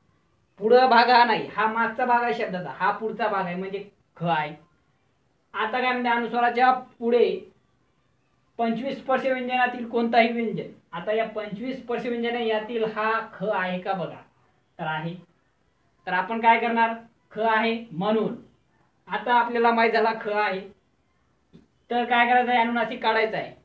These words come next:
आपल्या काय करायचं आहे? अनुस्वार काढायचा आहे. म्हणून या व्यंजनाच्या आडव्या लाईन मधला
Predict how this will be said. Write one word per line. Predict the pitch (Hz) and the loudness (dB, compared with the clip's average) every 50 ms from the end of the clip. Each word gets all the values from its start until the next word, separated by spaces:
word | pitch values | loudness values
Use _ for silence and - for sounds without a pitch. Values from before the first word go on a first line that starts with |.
| _ _ _ _ _ _ - 190 | _ _ _ _ _ _ -18 -12
आपल्या | 165 165 165 165 180 196 185 | -8 -8 -6 -4 -2 -2 -2
काय | 180 208 208 214 | 0 0 0 0
करायचं | 226 233 226 226 | 0 0 0 0
आहे? | 214 214 | 0 0
अनुस्वार | 220 220 220 220 220 214 | 0 -2 -2 -2 -2 -2
काढायचा | 214 208 208 208 202 202 196 | 0 0 -2 0 -2 -4 -4
आहे. | 170 147 | -6 -6
म्हणून | 156 190 208 220 202 175 - - - - _ _ _ _ _ _ _ _ _ _ _ _ _ _ - _ - - - - - _ _ _ _ _ _ _ _ - | -4 -4 -2 -2 -2 -4 -6 -10 -16 -20 _ _ _ _ _ _ _ _ _ _ _ _ _ _ -20 _ -20 -20 -20 -20 -20 _ _ _ _ _ _ _ _ -14
या | - 165 175 196 220 240 247 | -8 -4 -2 0 2 2 2
व्यंजनाच्या | 240 240 247 240 247 247 247 247 240 262 233 | 2 2 2 2 2 2 2 2 2 2 2
आडव्या | 220 220 226 233 240 240 | 2 2 2 2 2 2
लाईन | 240 240 240 233 | 2 2 2 0
मधला | 240 247 - 220 220 - - 139 - | 0 -2 -2 -2 -2 0 0 -2 -6